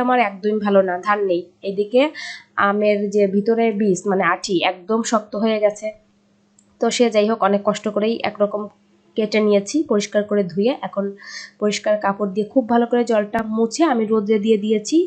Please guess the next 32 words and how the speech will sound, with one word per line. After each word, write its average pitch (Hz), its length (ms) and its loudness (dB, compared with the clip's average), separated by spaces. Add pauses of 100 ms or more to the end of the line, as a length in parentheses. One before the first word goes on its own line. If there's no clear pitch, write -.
(360)
ব্যালকনিতে 226 600 0
বেশ 254 240 4 (140)
ভালোই 220 320 4
রৌদ্র 247 320 4
লাগে 202 240 4 (160)
ওই 214 180 -2 (240)
একটা - 240 -8
দেড়টার 214 320 -8
পর 196 100 2 (100)
থেকে, 180 180 -12 (140)
এখন - 220 -6
ওই 349 100 4
দুইটার 240 320 2
মতন 202 200 0 (100)
বাজে। 185 240 0 (760)
তো 202 80 2
তারপর 208 460 0 (300)
বেশ 285 200 6 (200)
কিছু 262 260 -2
টাইম 247 140 2 (100)
রোদ্রে 220 260 2
দেওয়া 214 340 2
হয়েছে, 220 280 0 (380)
দুই 208 160 0
তিন 202 160 0
ঘন্টা 202 280 0
বলা 185 300 2
যায়। 269 140 0 (440)
এখন 208 260 -6 (100)
সাড়ে 202 340 0
পাঁচটার 202 280 0
মতন 202 200 2